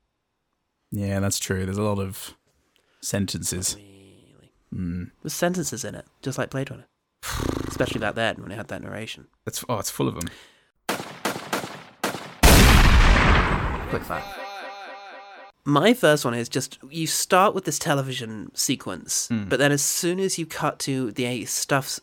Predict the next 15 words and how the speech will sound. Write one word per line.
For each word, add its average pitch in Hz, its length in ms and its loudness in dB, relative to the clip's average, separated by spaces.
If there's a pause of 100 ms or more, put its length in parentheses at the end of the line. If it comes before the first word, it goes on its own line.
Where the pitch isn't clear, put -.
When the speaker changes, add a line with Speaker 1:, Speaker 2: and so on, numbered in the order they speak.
Speaker 2:
the 139 100 0
first 175 300 4
stuff 156 180 2
that's - 140 -4
actually 131 220 -2
Scorsese's 123 640 -6
photography, 135 580 -4
the 139 100 -8
streets - 560 -4
with 127 120 -10
Pupkin 127 300 -4
emerging 120 460 -6
from 127 140 -8
the 123 60 -8
crowd, 131 480 -6